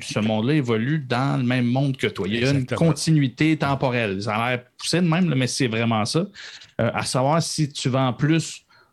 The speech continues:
Speaker 1: non, mais il y a une cohérence que tu construis à travers ça, puis t'as, t'as, t'as juste pas l'air off. Quand t'es le seul,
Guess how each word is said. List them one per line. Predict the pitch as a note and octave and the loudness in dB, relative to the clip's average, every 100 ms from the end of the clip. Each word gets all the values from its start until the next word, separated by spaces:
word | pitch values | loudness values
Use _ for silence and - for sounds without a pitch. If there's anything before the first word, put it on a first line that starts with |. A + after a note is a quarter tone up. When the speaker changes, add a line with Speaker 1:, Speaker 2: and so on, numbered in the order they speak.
| _ A#2+ | _ 2
Speaker 1:
non, | B2+ C3+ C3 D#3 G#3+ A3 _ - | 4 6 4 4 0 -2 _ -4
mais | B2 C3+ C#3+ D#3 E3+ - | 0 2 4 2 2 0
il | B2 | -2
y | A#2+ | 0
a | D3+ E3+ | 2 2
une | C#3+ C3 | 2 0
cohérence | F3+ E3 C#3+ D3+ D#3+ - | 2 2 2 2 0 0
que | |
tu | C3 - | -4 -2
construis | C3+ A#2+ - D3+ | 0 0 0 0
à | C3+ | 0
travers | A#2 A2 G2+ | 0 -2 -2
ça, | - F3 | -4 -4
puis | - C#3 C3+ - _ - - | 0 0 0 -4 _ -20 -2
t'as, | B2+ | -2
t'as, | B2 - | 0 -4
t'as | C#3 D3+ | 0 0
juste | F#3 G#3 | 0 -2
pas | E3 C#3 | 0 0
l'air | C3 B2 | 0 -2
off. | A2+ C3 - - | -2 -4 -6 -4
Quand | A3+ | -2
t'es | A3 G3 | 0 -2
le | F3 C#3 | 0 -2
seul, | - | -4